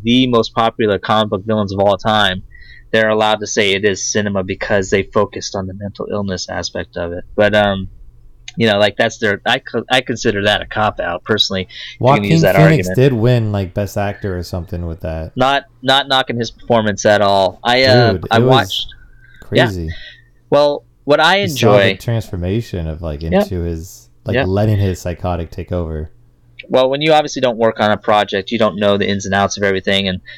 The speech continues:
Speaker 1: thankfully, to, in this day and age as right now, they still take the time to put stuff on behind the scenes, um, and deleted scenes and, and whatnot.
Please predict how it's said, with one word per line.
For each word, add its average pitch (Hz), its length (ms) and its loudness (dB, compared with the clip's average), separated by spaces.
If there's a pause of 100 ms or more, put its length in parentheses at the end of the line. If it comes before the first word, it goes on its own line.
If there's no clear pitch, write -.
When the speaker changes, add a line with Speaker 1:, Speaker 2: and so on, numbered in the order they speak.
(380)
Speaker 1:
thankfully, 113 600 0 (140)
to, 104 240 2
in 107 160 -4
this 110 160 0
day 110 120 2
and 107 80 0
age 107 160 0
as 101 220 -2
right 101 140 2
now, 104 200 2
they 101 180 2
still 110 360 0
take 113 200 -2
the 104 100 0
time 104 280 2
to 98 100 -6
put 101 260 0
stuff 101 340 0
on 98 340 -2 (240)
behind 110 320 0
the 104 60 -6
scenes, 101 600 -6 (220)
um, 95 440 -2 (180)
and 104 140 -4
deleted 107 340 0
scenes 95 400 -2
and, 92 300 -4
and 98 180 -2
whatnot. 98 400 0